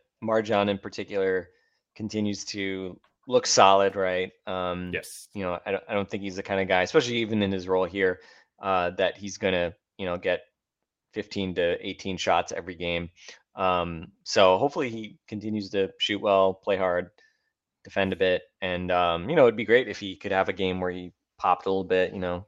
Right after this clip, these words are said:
Speaker 1: give, give it, let's, let's get one twenty point scoring game, right? That would be nice to get maybe one twenty point scoring game from him, uh, during this Vegas tenure. But hopefully, um, yeah, hopefully we continue to see him play solidly. And,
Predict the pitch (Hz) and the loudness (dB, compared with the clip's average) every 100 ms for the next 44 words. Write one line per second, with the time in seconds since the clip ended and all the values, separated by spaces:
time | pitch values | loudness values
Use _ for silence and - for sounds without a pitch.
0 | - 370 381 440 277 269 247 269 339 330 | -10 -6 0 0 -2 -6 -6 -8 -8 -2
1 | 269 - 135 127 - 110 107 107 104 - | -2 4 4 4 2 -2 0 -2 -2 -4
2 | 104 98 92 82 87 - 196 143 101 80 | 0 0 0 -2 -4 -2 -4 -2 -2 -2
3 | 104 - - _ _ _ - 104 101 104 | -2 -8 -14 _ _ _ -4 2 2 0
4 | 98 92 92 90 95 90 90 - - 90 | -4 0 0 0 -4 -4 -6 -8 -4 -4
5 | 90 85 - 90 90 85 85 _ _ - | -2 -4 -6 -12 -8 -10 -12 _ _ -20
6 | - 92 90 87 95 92 85 - 87 87 | -6 0 2 2 0 0 -2 0 -2 -2
7 | - 92 87 85 90 95 143 - 110 101 | -4 -4 -4 -4 -4 -2 -2 2 0 2
8 | 98 - _ _ _ 92 90 87 85 101 | -2 -8 _ _ _ 0 2 2 -2 -10
9 | _ _ 95 160 123 110 117 107 110 104 | _ _ -4 -2 -2 -2 -2 -2 -6 -4
10 | 107 98 - 104 101 98 90 95 90 95 | -2 -2 0 0 2 2 2 4 4 2
11 | 107 107 101 90 | 0 2 2 0